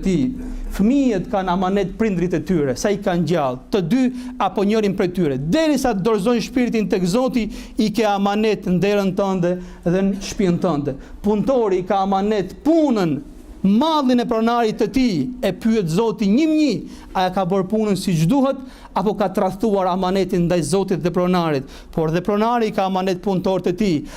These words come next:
A ja ka dhënë hakun këtyre njerëzve? A ja ka dhënë hakun përpara se të thahet atyre djersa, që të mos thonë, "O Zot, meri hakun filanit, se s'na e dha hakun ne punëtorëve." Uji që ne pim e që abuzojmë,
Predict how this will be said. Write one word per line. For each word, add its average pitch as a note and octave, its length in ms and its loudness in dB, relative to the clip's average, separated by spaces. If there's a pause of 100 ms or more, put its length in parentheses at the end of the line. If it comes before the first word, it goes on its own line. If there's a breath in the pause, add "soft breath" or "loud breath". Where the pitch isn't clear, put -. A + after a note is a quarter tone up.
(180 loud breath)
A A3+ 100 4
ja B3 80 0
ka B3+ 160 2
dhënë A#3+ 300 2
hakun G#3 340 0
këtyre F#3+ 300 0
njerëzve? D3 480 0 (560 loud breath)
A G3+ 100 0
ja A3 140 2
ka G#3+ 160 0
dhënë A#3 240 2
hakun A#3 400 -2
përpara A#3 400 0
se G#3+ 100 -8
të G3+ 140 0
thahet G#3 380 -2
atyre F#3 400 0
djersa, F3+ 480 0 (360 loud breath)
që G#3+ 140 2
të F#3 80 2
mos G3 140 0 (100)
thonë, G#3 240 2
"O F#3 60 2
Zot, F#3+ 280 -2
meri G3 240 2
hakun F#3+ 380 0
filanit, F#3+ 520 0 (200 loud breath)
se - 160 -2
s'na F#3 240 0
e E3+ 40 0
dha F3+ 200 0
hakun F3 520 -2 (200 loud breath)
ne F#3 180 2
punëtorëve." F3 640 0 (280 loud breath)
Uji A#3+ 440 0
që G3 160 -2
ne F3+ 120 0
pim G3 680 0
e F#3+ 80 -2
që F#3+ 220 -4
abuzojmë, E3+ 600 0